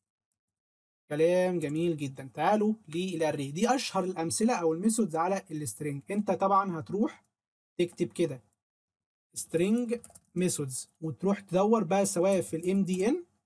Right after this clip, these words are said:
تروح على ال إم دي إن وتعرف بقى هل في، طبعا أكيد في حاجات زيادة طبعا. تقعد بقى تدور كل function بتعمل إيه. طبعا أنت في وقت ما تحتاج هتلاقي نفسك بتدور،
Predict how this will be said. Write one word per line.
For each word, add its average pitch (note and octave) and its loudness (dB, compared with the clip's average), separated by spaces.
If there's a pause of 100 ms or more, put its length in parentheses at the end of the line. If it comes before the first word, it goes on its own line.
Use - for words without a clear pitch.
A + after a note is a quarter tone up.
(840)
تروح D#3+ 2
على D#3 -2
ال F#3 0
إم F3+ 2
دي F3+ 2
إن C#4 2
وتعرف F#3+ 4
بقى E3 2
هل F#3+ 2
في، G#3 -2
طبعا G3 2
أكيد A3 0
في - -4
حاجات G3+ 0
زيادة F3+ 2
طبعا. C#3 -2 (480)
تقعد F#3+ 4
بقى F#3 4
تدور D#3+ 2
كل G3 2
function G3+ 2
بتعمل G3+ 2
إيه. C4 -2
طبعا A#3+ 4 (100)
أنت A3 2
في G3 2
وقت A#3+ 4
ما F#3 0
تحتاج B3+ -2
هتلاقي B3 2
نفسك A#3 0
بتدور، D3 0